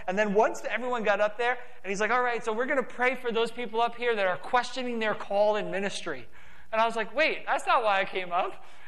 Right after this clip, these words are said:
And I am sitting there wondering now if eighty-five percent of the people who know me are like, "Oh, Keith is questioning his call in ministry."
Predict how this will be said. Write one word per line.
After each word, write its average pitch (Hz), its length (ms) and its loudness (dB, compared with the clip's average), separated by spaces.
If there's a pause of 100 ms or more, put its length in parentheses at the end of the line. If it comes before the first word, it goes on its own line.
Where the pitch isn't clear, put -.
And 185 80 -4
I 190 140 4
am 226 80 -4
sitting 254 380 -2
there 185 200 4
wondering 220 460 2
now 185 240 2
if 180 140 -2
eighty-five 208 500 0
percent 202 320 -4
of 180 100 -6
the 175 60 -6
people 208 360 -4
who 180 120 -2
know 202 240 4
me 165 160 0
are 160 100 2
like, 170 240 2
"Oh, 254 360 0
Keith 247 260 -2
is 214 140 -4
questioning 240 500 -2
his 226 180 -4
call 226 360 2
in 220 160 -2
ministry." 190 640 -2